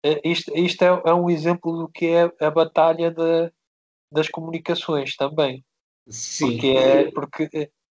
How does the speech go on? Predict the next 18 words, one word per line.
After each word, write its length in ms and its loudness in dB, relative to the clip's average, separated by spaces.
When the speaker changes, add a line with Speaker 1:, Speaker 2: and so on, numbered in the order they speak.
Speaker 1:
nós 220 2
temos 280 -2
esta 340 0
preocupação 880 0
ao 200 -4
lidar 340 -2
com 120 -8
a 60 -4
internet, 640 -4
que 240 2
é, 460 4
que 220 -2
é, 520 -2
eh, 180 -4
o 120 -8
facto 520 0
de 100 -16
sabermos 840 -4